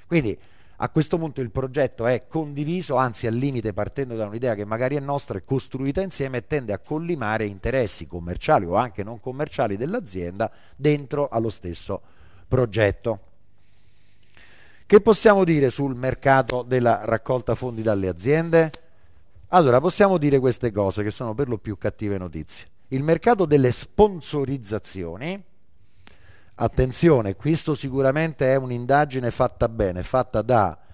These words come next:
Stage Up, che è un leader nel settore delle sponsorizzazioni sportive, che però fa un monitoraggio insieme a Ipsos, che è un istituto di indagini,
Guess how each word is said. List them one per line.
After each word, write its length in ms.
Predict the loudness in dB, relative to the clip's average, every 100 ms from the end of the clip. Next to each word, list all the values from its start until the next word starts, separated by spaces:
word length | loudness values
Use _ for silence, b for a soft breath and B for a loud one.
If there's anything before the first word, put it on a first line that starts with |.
| b
Stage 560 | -10 -10 2 2 2 2
Up, 460 | 2 2 -2 -2
che 220 | -2 -2 -2
è 40 |
un 160 | -4 -4
leader 320 | -2 -2 -4
nel 140 | -8
settore 320 | -8 -6 -2
delle 120 | 0 0
sponsorizzazioni 840 | -6 -10 -8 -6 -6 -6 -8 -8
sportive, 800 | -10 -6 -4 -4 -6 -6 -4 -4
che 120 | -4
però 200 | 0 0
fa 200 | 2 0
un 160 | 0 -6
monitoraggio 640 | -8 -6 -2 0 0 -4
insieme 340 | -6 -6 -2
a 40 | -2
Ipsos, 640 | -4 -8 -4 -4 -4 -4
che 80 | -4
è 40 | -4
un 140 | -6
istituto 480 | -12 -12 -10 -8 -8
di 140 | -10
indagini, 680 | -8 -6 -6 -8 -12 -10